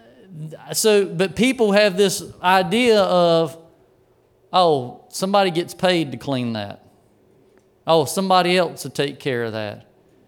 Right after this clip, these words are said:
Uh, they, they probably thought of it maybe more like a public restroom, which I don't even agree with doing it in a public restroom and leaving a mess in a stall for somebody else to clean up, but it's the house of God.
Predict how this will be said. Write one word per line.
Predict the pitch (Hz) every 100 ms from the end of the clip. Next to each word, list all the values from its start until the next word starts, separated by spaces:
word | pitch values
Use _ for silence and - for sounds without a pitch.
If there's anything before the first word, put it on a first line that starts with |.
| _ _ _ _ _ _ _ _ -
Uh, | 175 170 180
they, | 175 190
they | 170 185
probably | 220 220 202
thought | - 208 202
of | 185
it | 175
maybe | 196 202 185
more | 185 190
like | 180 175
a | 165
public | 180 185 175
restroom, | 170 185 180 - 143 123 98 85 - _
which | 139 139
I | 175
don't | 190 151
even | 139
agree | 127 135 151
with | 143
doing | 123 156 160
it | 151
in | 151
a |
public | 135 160 160 160
restroom | 175 185 - 139 127
and | 123
leaving | 135 135 131
a |
mess | 127 131 123
in | 123
a | 117
stall | - 131 127
for | 127
somebody | - 135 123 123
else | 131 127
to |
clean | 117 139 131
up, | 127 131 147
but | 202 160 - - - _ _ _ _ _ _ _
it's | 208 196
the | 208
house | 170 226 220 -
of | 208
God. | 262 254 135 104